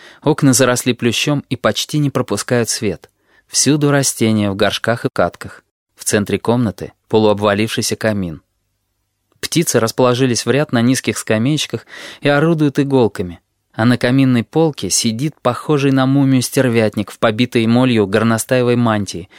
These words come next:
и курит кальян, пуская в нашу сторону клубы дыма.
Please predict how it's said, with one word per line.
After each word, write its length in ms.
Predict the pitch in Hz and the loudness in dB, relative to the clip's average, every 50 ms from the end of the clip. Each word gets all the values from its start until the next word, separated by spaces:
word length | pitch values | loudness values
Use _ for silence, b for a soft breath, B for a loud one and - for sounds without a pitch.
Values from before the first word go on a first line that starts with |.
| B B B B | B B B B
и 80 | - 113 | -4 -6
курит 400 | - _ - 135 143 135 131 - | -4 _ 0 2 2 2 2 -2
кальян, 540 | _ - 127 123 127 120 123 110 92 87 82 - _ _ _ | _ -2 -2 0 0 0 0 -2 -2 -4 -8 -12 _ _ _
пуская 400 | - 117 - - - 107 104 101 | -2 -2 0 2 0 0 0 0
в 20 | |
нашу 240 | 104 104 101 - 107 | 0 -2 -2 -2 -4
сторону 440 | - - - 120 117 113 101 95 92 | -4 0 0 0 0 0 -2 -4 -4
клубы 400 | - - 113 113 107 110 120 117 | -2 -2 0 0 2 0 0 0
дыма. 400 | 110 113 110 101 92 85 - | 0 0 0 0 -2 -4 -6